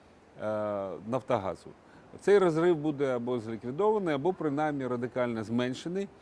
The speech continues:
І це для Міжнародного валютного фонду, мені здається, надзвичайно важливий позитивний сигнал.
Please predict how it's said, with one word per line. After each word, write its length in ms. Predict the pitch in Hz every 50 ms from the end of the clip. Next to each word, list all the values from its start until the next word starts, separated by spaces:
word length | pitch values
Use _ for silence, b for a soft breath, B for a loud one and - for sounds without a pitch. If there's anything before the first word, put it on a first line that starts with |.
| B B B B B B -
І 140 | - 139
це 420 | 123 - - 165 180 185 185 180 170
для 240 | 139 117 127 139 139
Міжнародного 600 | 135 131 123 113 131 131 139 139 127 123 127 127
валютного 400 | 123 123 123 117 - 120 113 113 - -
фонду, 280 | 165 170 156 135 127
мені 240 | 117 120 131 143 147
здається, 680 | 131 113 135 135 135 127 123 120 - - 123 120 110 B B B B B B B - - 92 104
надзвичайно 840 | 110 117 117 113 117 117 110 110 117 107 - 151 143 147 143 135
важливий 420 | 123 120 101 107 123 139 139 131 123
позитивний 640 | 104 120 110 101 113 101 - 127 113 110 107 107
сигнал. 420 | 98 - 117 110 98 98 87 73